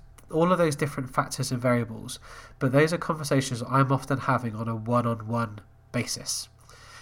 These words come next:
What I don't get to do is to have those conversations with multiple people at the same time.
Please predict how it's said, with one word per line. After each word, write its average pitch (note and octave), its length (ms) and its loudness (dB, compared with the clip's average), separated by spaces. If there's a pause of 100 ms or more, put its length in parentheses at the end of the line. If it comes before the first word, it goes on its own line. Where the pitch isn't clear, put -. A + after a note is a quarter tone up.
(140)
What B2+ 100 -2
I C3+ 80 2
don't D3+ 260 4
get C3+ 180 0
to B2+ 120 -4
do A2+ 160 -4
is G#2+ 120 -6
to A2+ 80 -4
have A2+ 200 -2
those A#2+ 140 -2
conversations A2+ 520 -4
with A2 120 -6
multiple A#2 400 -6
people A#2 280 -8
at A2 80 -10
the A2 60 -10
same G#2+ 320 -6
time. G#2+ 460 -12